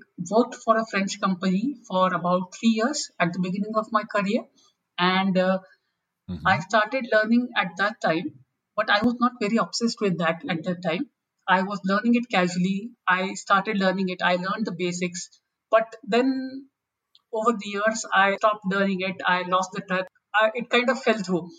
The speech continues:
Speaker 1: Uh, I had the chance to go to France also in twenty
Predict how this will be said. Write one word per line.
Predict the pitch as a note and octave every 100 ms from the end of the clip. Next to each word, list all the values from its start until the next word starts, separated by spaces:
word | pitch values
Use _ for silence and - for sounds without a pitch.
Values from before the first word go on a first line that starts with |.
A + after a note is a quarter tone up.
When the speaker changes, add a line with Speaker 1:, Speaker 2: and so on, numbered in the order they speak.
| _ _ -
Speaker 1:
Uh, | F#3 F3+ F3+
I |
had | G3+ A3+ A3
the | A#3
chance | A3+ G#3+ -
to | G3+
go | F#3 G3+
to | A3 G#3 G#3 -
France | G3+ G#3 -
also | G3 F#3 F3+ A3 A#3 -
in | F#3+ F#3+ F#3 F#3
twenty | F#3